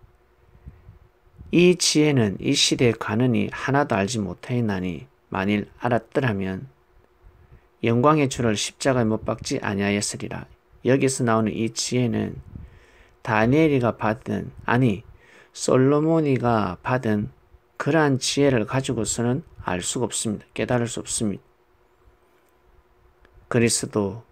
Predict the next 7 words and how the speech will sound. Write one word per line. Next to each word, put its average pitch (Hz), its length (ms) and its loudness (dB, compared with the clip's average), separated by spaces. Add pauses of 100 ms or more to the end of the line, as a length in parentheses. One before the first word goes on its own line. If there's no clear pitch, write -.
(320)
메시아를 101 680 0 (2250)
알 110 240 4
수 - 200 0
있는 139 300 4
지혜는 127 580 0 (800)
하늘의 151 600 2
지혜, - 380 -4